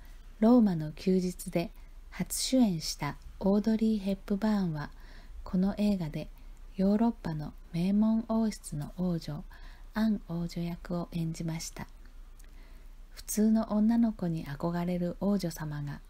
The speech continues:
歴訪先のローマで夜お城を抜け出し、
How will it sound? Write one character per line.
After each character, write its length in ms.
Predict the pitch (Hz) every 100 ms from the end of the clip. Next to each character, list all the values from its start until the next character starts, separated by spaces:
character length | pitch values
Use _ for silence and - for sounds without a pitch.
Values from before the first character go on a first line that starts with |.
| - - - - - - - -
歴 280 | - 165 -
訪 220 | 185 214
先 340 | 214 214 208 202
の 160 | 196
ロ 160 | 190 233
ー 40 |
マ 160 | 220 170
で 180 | 160 - - - - - -
夜 320 | 196 196 170 -
お 80 | 143
城 340 | - 190 202
を 100 | 202
抜 140 | 185 175
け 140 | 196
出 140 | 196 196
し、 260 | - 156